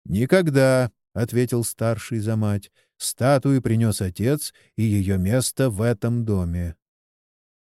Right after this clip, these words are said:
А как-то приятельница жены старшего, занимавшаяся с ней йогой по утрам, сказала, что опытный искусствовед сможет определить,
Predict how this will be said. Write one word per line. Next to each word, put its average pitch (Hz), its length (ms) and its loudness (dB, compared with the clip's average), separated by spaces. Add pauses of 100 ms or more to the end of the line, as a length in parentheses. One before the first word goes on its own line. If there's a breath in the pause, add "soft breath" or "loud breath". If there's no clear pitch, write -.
(280)
А 95 120 -2
как-то 104 540 -2
приятельница 98 840 -2
жены 131 300 -2
старшего, 87 720 -6 (440)
занимавшаяся 127 920 0
с - 120 -8
ней 120 200 0
йогой 104 520 -2
по - 120 -8
утрам, 98 560 -4 (580)
сказала, 117 580 2
что 120 300 2
опытный 107 420 0
искусствовед 110 840 -2
сможет 123 540 -2
определить, 127 760 0